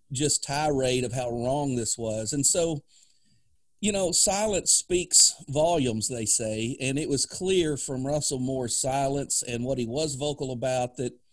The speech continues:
he just didn't share the sentiments of most Southern Baptists.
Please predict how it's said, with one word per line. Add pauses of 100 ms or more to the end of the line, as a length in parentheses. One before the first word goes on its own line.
(440)
he
just
didn't
share
the
sentiments
of
most
Southern
Baptists.